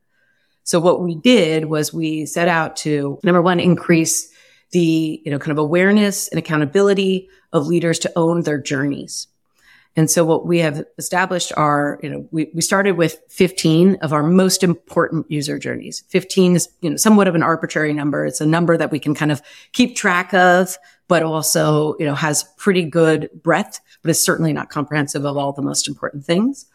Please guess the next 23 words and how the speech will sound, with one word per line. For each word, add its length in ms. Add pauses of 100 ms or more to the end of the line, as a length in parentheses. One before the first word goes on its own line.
(340)
But 180
fifteen 480
of 80
our, 300
you 60
know, 200 (120)
critical 520
user 380
journeys, 580 (240)
the 100
things 300
that 100
we 120
know 180
matter 240
so 320
deeply 340
to 120
our 100
users 380
and 80
we 80
must 520